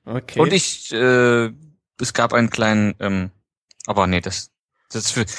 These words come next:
Speaker 2: das ist strafrechtlich, glaub ich, re-, glaub ich, relevant. Da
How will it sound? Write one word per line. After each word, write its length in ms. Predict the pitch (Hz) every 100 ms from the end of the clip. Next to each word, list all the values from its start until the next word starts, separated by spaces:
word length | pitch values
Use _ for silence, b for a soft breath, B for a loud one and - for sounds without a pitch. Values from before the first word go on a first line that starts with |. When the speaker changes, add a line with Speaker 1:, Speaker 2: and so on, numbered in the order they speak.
| B
Speaker 2:
das 160 | 127 123
ist 200 | 131 -
strafrechtlich, 600 | - 135 - 127 120 117
glaub 220 | 117 104
ich, 80 | 107
re-, 80 | 110 _
glaub 240 | 101 104
ich, 120 | 98 101
relevant. 440 | 92 87 90 87
Da 240 | 90 85